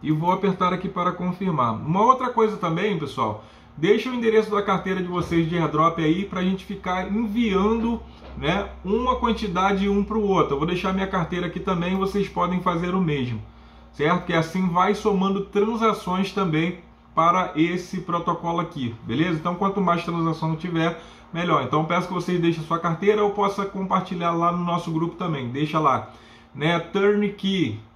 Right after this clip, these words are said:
né? E você vai deixar o endereço da carteira. A gente vai pegar o endereço da carteira pra ficar enviando um para o outro.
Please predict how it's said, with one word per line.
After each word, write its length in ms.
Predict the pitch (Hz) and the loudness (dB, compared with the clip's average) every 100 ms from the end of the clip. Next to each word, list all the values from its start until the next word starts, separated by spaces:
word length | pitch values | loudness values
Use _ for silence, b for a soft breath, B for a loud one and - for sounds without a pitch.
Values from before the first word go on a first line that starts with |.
| - | -12
né? 180 | 123 151 | -4 0
E 60 | |
você 340 | 160 156 - 170 | 0 0 -2 -2
vai 400 | 156 165 175 175 | 4 4 4 0
deixar 300 | 175 175 170 | -2 -2 -2
o 20 | |
endereço 380 | 170 165 165 165 | 0 0 -2 -2
da 100 | 165 | -2
carteira. 540 | 180 156 165 156 123 | -2 -2 2 2 2
A 60 | 117 | -2
gente 180 | - 151 | -4 0
vai 140 | 160 | 0
pegar 340 | 175 156 156 | 0 2 4
o 40 | 156 | 4
endereço 360 | 151 156 156 | 2 0 -2
da 100 | 160 | -4
carteira 540 | 156 175 151 185 190 196 | -2 -2 -2 -2 0 0
pra 160 | 185 | -4
ficar 220 | 175 175 170 | -6 -4 -2
enviando 600 | 170 165 156 156 160 - | 0 2 4 4 0 -2
um 100 | 156 | -4
para 240 | 160 160 165 | 0 2 2
o 100 | 127 | 2
outro. 220 | 107 | 0